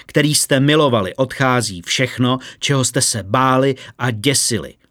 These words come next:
Modlete se, abyste beze mne mohli žít.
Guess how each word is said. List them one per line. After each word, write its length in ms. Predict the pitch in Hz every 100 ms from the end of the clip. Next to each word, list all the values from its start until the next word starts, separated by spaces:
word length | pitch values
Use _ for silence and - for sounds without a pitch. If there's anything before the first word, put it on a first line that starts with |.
| _ -
Modlete 760 | 113 139 139 117 120 120 117
se, 340 | - - 90 - - - -
abyste 420 | 117 147 - 104
beze 360 | 95 131 120 127
mne 180 | 127 123
mohli 300 | 123 120 117
žít. 440 | 104 92 71